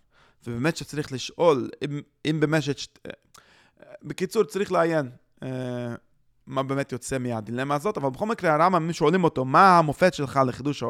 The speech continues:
לקיום האל?" הוא אומר, "המופת שלי הוא כל הסיפור הזה. אם העולם מחודש, יש אלוה, ואם הוא קדמון, גם יש אלוה." הוא לא נכנס, כשאני מדייק, אז אפילו כשהוא כותב את זה, הוא לא שכח להגיד שמדובר על שני אלוהים שונים,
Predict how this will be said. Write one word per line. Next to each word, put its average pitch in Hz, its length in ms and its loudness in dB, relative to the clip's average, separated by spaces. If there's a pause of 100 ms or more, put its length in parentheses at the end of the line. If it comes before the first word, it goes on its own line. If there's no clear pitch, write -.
לקיום 131 400 -2
האל?" 220 280 2
הוא 185 60 2
אומר, 180 200 4
"המופת 214 260 -2
שלי 185 200 -4
הוא 247 300 0 (420)
כל 262 220 6
הסיפור 165 340 -2
הזה. 117 220 -2 (160)
אם 214 180 6
העולם 160 260 6 (160)
מחודש, 139 520 -2
יש 135 180 -4
אלוה, 117 400 0 (340)
ואם 165 140 -2
הוא 185 200 -4 (240)
קדמון, 214 400 2
גם 175 180 6
יש 143 180 -6
אלוה." 110 260 -6 (800)
הוא 139 200 0
לא 180 120 8
נכנס, 185 680 2 (480)
כשאני 143 260 -2
מדייק, 156 440 4
אז 143 100 -4
אפילו 214 260 2
כשהוא - 180 0
כותב 202 220 2
את 180 100 0
זה, 233 120 4
הוא 180 160 2
לא 185 100 0
שכח 151 500 -4 (360)
להגיד 131 360 -2
שמדובר 127 360 -2
על 127 140 2
שני - 180 -8
אלוהים 127 220 -4
שונים, 113 340 -10